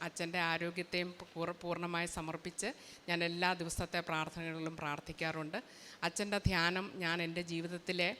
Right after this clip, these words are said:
ഒരു simplify it, solve it, de-, derive it എന്ന് നമ്മൾ, ഏഹ്, സയൻസിൽ പഠിക്കുന്ന, നമ്മൾ സയൻസിൻ്റെ ക്വസ്റ്റ്യൻ പേപ്പറിൽ കാണാറുണ്ട്. അതുപോലെ ജീവിതത്തിൻ്റെ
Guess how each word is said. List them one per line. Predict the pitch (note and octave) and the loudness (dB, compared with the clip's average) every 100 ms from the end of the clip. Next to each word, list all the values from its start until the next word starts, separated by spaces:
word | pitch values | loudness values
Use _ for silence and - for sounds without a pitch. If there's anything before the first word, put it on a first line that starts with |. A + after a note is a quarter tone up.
| - - - - F3 | -10 -20 -20 -6 0
ഒരു | E3+ F3+ - - - - - - - | 2 0 -4 -12 -20 -20 -14 -4 0
simplify | A3+ G#3+ A#3+ A#3+ A3+ G#3+ | 2 2 2 6 6 6
it, | F#3 - - - - | 2 0 -2 -2 2
solve | F3+ F#3+ G#3 G3+ | 6 8 6 4
it, | F3 - - - - - | 4 2 0 -8 -20 -2
de-, | F3+ - - - - - - - - - - - - - - F3 | 0 0 -4 -20 -20 -20 -20 -20 -20 -20 -20 -20 -20 -20 -14 0
derive | G3 F#3+ G3+ G#3+ G3 | 4 6 6 4 2
it | D#3+ - - - - - | 0 -2 -4 -16 -6 2
എന്ന് | F3+ G3 F#3+ | 4 4 2
നമ്മൾ, | F3+ F3+ F#3 E3+ - - - - - - | 2 2 0 0 -4 -18 -14 -12 -10 -8
ഏഹ്, | D#3+ D#3+ D#3 - | -4 -4 -4 2
സയൻസിൽ | F3+ F#3 G#3+ - A3 G3+ - | 4 4 2 0 0 -2 0
പഠിക്കുന്ന, | E3 D#3+ F#3 F#3 F3+ F3+ | 0 0 -2 -2 -2 -2
നമ്മൾ | F3+ F#3+ F3 F3+ | -2 0 0 2
സയൻസിൻ്റെ | F3+ G3+ - A3+ G3 | 2 2 0 -2 -2
ക്വസ്റ്റ്യൻ | D#3+ A3 G3+ | -2 0 0
പേപ്പറിൽ | G3 G3 F#3 | 0 0 0
കാണാറുണ്ട്. | D#3+ D#3 D#3+ C#3+ A#2+ - - - - - - F3 | 2 2 2 0 -4 -10 -16 -20 -20 -16 -2 0
അതുപോലെ | G3 G#3 G#3 F3+ F#3 | 2 4 2 2 2
ജീവിതത്തിൻ്റെ | A#3 A#3+ B3 B3+ A#3 A3+ | 2 4 2 2 0 0